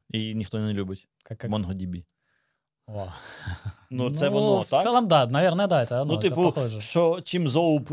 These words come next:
Speaker 1: краще, ніж Монго, це тим, що ти можеш будь-яку структуру даних запхати, а у Монго тільки json.
Speaker 2: Да.
Speaker 1: Так? Але, ну, типу, малесенька обгортка, і буде тобі майже те саме.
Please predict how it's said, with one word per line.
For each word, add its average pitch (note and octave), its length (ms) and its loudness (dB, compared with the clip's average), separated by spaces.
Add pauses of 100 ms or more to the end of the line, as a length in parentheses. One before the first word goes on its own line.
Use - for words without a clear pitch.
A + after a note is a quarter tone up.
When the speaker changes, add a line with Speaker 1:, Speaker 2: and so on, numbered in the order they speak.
(140)
Speaker 1:
краще, C#3+ 340 2
ніж C3 180 0
Монго, C#3+ 480 2 (140)
це - 120 -8
тим, C3+ 240 -2
що B2+ 100 -2
ти B2 100 -2
можеш A#2+ 380 2
будь-яку A#2+ 440 -4
структуру A#2+ 380 -6
даних D3+ 220 2
запхати, C3 440 0
а B2+ 60 4
у A#2+ 60 4
Монго B2+ 300 2
тільки - 240 -8
json. A2 520 -2 (380)
Speaker 2:
Да. A2+ 240 -2 (100)
Speaker 1:
Так? E3 260 0
Але, D3+ 400 4
ну, D#3+ 100 0
типу, D3+ 360 0 (720)
малесенька B2+ 500 -2
обгортка, B2+ 480 0
і G#2 40 -2
буде G#2+ 240 -2
тобі G#2 400 -6
майже G#2 280 -4
те G#2 120 -16
саме. B2+ 360 -4